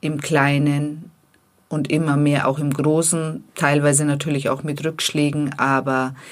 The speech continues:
es ist weitaus besser, als, äh, wie es jemals war. Genau, und in diesem Podcast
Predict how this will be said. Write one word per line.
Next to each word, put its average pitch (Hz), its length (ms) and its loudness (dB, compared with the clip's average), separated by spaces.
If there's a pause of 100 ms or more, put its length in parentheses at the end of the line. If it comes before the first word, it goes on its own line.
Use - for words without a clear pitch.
(880)
es 156 180 4
ist 143 180 0
weitaus 147 460 2
besser, 135 320 0
als, - 360 -4
äh, 135 100 -6 (300)
wie 143 120 2
es 135 160 2
jemals 123 460 0
war. 107 180 -6 (1300)
Genau, 180 360 6
und 147 320 -2 (320)
in 180 160 0
diesem 208 320 2
Podcast 175 840 -2